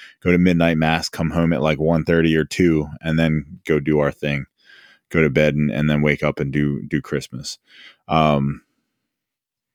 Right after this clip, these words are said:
and then, I mean, it was kind of the same. My dad passed away. So that next Christmas was, I'll be honest, it was kind of, it was special 'cause it, it took all the, the stressors in, of my dad's,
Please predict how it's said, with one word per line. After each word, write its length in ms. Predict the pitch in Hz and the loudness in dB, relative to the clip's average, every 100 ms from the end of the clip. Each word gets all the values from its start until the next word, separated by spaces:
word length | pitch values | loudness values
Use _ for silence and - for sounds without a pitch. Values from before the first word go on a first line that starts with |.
| _ _ _ _ _ _ _ _ | _ _ _ _ _ _ _ _
and 100 | 85 | -2
then, 320 | 90 95 95 | 2 2 2
I 100 | 85 | 2
mean, 200 | 90 92 | 2 4
it 80 | 95 | 4
was 160 | 95 90 | 2 0
kind 200 | 98 98 | 0 2
of 60 | 92 | 0
the 60 | |
same. 320 | - 95 98 | 0 0 0
My 180 | 92 85 | 2 2
dad 260 | 82 87 85 | 2 2 2
passed 300 | 92 85 - | 0 -2 -2
away. 260 | 82 85 | 0 0
So 160 | 85 85 | 0 -2
that 180 | 82 80 | -2 0
next 240 | 82 - | -2 -4
Christmas 440 | - 90 - 85 - | -2 -2 -2 -6 -2
was, 320 | 85 80 - - - - _ _ _ _ - - | -2 -2 -8 -16 -20 -20 _ _ _ _ -18 -6
I'll 140 | 95 98 | -2 2
be 140 | 107 | 2
honest, 320 | 104 120 85 | 2 0 -2
it 40 | 90 | -2
was 160 | 87 | -2
kind 240 | - 98 95 | 0 0 2
of, 220 | 87 - | 0 -2
it 100 | - | -4
was 120 | 95 85 | -2 -2
special 460 | - 90 - 80 | 0 0 0 -4
'cause 220 | - 82 | -6 -4
it, 100 | 82 76 | 0 0
it 140 | 80 | 0
took 200 | - 90 | -2 0
all 160 | 87 87 | 2 2
the, 140 | 85 | 2
the 100 | 76 | 0
stressors 600 | - - 90 85 87 80 | -4 0 0 0 0 0
in, 140 | 82 82 | -2 -2
of 220 | 73 73 | -2 -2
my 160 | 78 78 | -2 0
dad's, 480 | 78 78 73 - | 2 0 0 -6